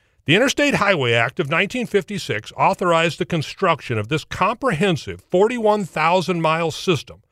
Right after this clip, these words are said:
with modernized bridges and tunnels. Built in phases over thirteen years, the thirty-one billion dollar project is the largest public works program in American history,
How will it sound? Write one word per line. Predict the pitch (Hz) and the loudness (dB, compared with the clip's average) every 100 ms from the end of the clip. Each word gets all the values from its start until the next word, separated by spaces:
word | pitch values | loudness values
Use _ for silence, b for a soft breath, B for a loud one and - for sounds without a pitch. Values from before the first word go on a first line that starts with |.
| _ _ | _ _
with | 104 92 | -4 0
modernized | 120 151 170 160 160 156 107 | 2 2 2 0 0 -2 -2
bridges | 123 151 101 98 98 | 0 0 -2 -6 -6
and | 123 - | -6 -2
tunnels. | 170 123 85 - _ _ _ _ _ _ | 0 0 -2 -12 _ _ _ _ _ _
Built | 123 147 160 | 2 4 4
in | 208 | -2
phases | - 214 190 151 120 110 | 0 2 2 2 0 0
over | 131 127 | 0 0
thirteen | - 185 196 - 214 202 180 | 0 2 2 0 -4 -2 -2
years, | 190 165 95 85 - _ _ | 0 2 0 -4 -20 _ _
the | 110 | -6
thirty-one | - 175 208 214 208 170 | 0 2 2 2 2 2
billion | 98 156 196 202 | 0 2 2 2
dollar | 185 170 185 165 | 2 2 2 0
project | - 185 175 107 101 98 113 | 0 2 2 0 -4 -4 -6
is | 95 | -4
the | 117 | 0
largest | 131 175 180 220 - | 2 2 0 -6 -4
public | 170 175 185 - | -2 -2 -2 -2
works | 160 160 | 0 0
program | - 143 131 123 117 127 139 | -2 2 2 2 0 0 0
in | 139 | 0
American | 120 120 120 - 123 | 0 0 0 0 0
history, | 139 - 98 - | 0 -2 -12 -12